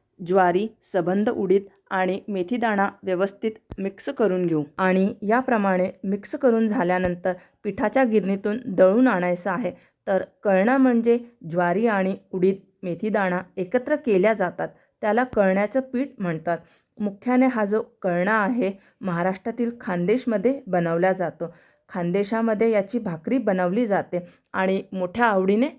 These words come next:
खाल्ली जाते. दळताना बऱ्याच जागेवर खडे मीठ, धणे, जिरे प्रत्येकी दोन दोन चमचे घालून दळून आणतात.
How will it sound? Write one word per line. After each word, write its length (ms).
खाल्ली 340
जाते. 400
दळताना 600
बऱ्याच 380
जागेवर 480
खडे 240
मीठ, 280
धणे, 340
जिरे 300
प्रत्येकी 560
दोन 280
दोन 180
चमचे 320
घालून 300
दळून 360
आणतात. 340